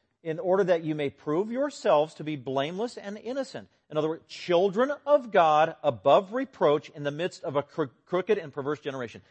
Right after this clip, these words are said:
God wants you to stand out and be different. Say you live in a workplace where the boss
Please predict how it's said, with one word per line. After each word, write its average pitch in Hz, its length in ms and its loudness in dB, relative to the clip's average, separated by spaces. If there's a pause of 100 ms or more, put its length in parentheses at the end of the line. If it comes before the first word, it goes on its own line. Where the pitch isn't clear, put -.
(200)
God 180 220 4
wants 190 200 -4
you 180 60 -2
to 147 80 -4
stand 147 260 -4
out 143 120 2
and 120 80 -10
be 120 80 -4
different. 113 320 -8 (680)
Say 165 120 0
you 170 80 2
live 165 220 2 (260)
in 151 140 -2
a 139 160 0 (220)
workplace 139 580 0 (120)
where 131 140 0
the 120 80 -8
boss 143 420 4